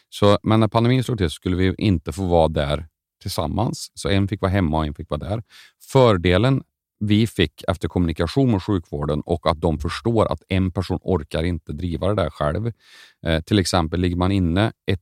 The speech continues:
dygn för att få tjugofyra timmars dropp, då ska du byta, eh, blöja varannan timme för att du får inte ligga i cytostatikakiss.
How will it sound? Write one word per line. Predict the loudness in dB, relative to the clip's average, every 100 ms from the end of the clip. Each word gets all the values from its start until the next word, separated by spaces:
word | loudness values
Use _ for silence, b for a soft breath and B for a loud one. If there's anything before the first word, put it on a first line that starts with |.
| _
dygn | -2 0 0 -2 -6
för | -6 -6
att |
få | -4
tjugofyra | -6 -4 -2 0 0
timmars | -2 -8 -6 -2
dropp, | -2 -2 _ b b b b
då | -6
ska | -2 0
du | 2
byta, | 0 0 2 2 0 -4 -2
eh, | 0 0 0 -4 -6 -8
blöja | 0 2 2 2 0
varannan | 2 2 2 0 -2
timme | -2 0 2 0
för | 0 -4
att | -4
du |
får | -2 -2
inte | -2
ligga | -2 -2 -4
i |
cytostatikakiss. | -6 -10 -10 -2 0 0 -4 -8 -6 -6 -10